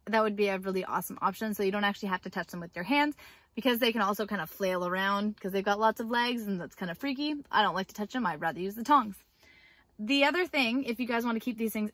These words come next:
out of your garden, is that they deposit eggs or pupa into your garden beds or into your garden area so that they can come back next year.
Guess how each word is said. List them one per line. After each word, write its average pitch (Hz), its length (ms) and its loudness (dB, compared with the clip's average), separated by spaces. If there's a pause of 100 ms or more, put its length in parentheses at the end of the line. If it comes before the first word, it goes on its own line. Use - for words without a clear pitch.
out 254 220 6
of 214 180 0
your 196 120 0
garden, 190 440 -6 (960)
is 240 220 2
that 233 160 0
they 247 140 2
deposit 277 640 2 (120)
eggs 214 340 2
or 190 60 -2
pupa 254 520 2 (100)
into 262 400 0
your 240 200 2
garden 196 360 2
beds 185 340 -2
or 196 120 0
into 185 140 -2
your 185 100 -2
garden 180 260 -2
area 220 340 0 (260)
so 254 180 4
that 254 160 4
they 226 120 0
can 240 140 -2
come 226 180 0
back 190 240 4
next 180 320 -8
year. 180 240 -6